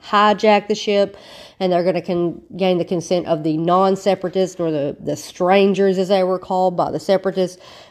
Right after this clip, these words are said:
by issuing the Mayflower Compact. But there's, there's no hard evidence to, to kind of veer that way. Uh,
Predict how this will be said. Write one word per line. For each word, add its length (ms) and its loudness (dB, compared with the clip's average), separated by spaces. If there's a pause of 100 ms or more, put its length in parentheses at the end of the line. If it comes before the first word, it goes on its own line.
by 180 6
issuing 440 0
the 140 -2
Mayflower 680 0
Compact. 640 -2
But 140 -4
there's, 380 -4 (960)
there's 180 6
no 100 6
hard 240 4
evidence 500 -2
to, 600 -4 (400)
to 120 -4
kind 160 -2
of 80 -6
veer 280 -2
that 180 -2
way. 260 -2 (600)
Uh, 380 2